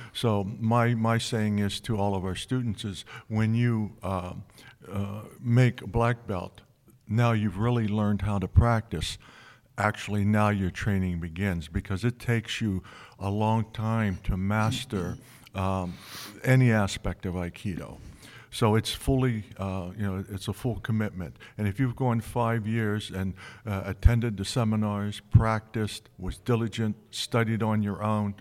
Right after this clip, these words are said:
you will have made amazing results. One thing I, I, I should mention that I, I sh-, didn't mention earlier was the beauty about Aikido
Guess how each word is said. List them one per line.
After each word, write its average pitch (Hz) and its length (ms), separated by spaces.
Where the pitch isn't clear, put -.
you 120 160
will 120 200
have 107 300
made 107 440
amazing 104 520
results. 101 600
One 139 220
thing 135 180
I, 104 300
I, 101 160
I 101 80
should 101 280
mention 107 460
that 95 140
I, 92 240
I 95 140
sh-, - 180
didn't 98 240
mention 101 420
earlier 110 460
was 95 300
the 113 100
beauty 135 340
about 107 260
Aikido 101 680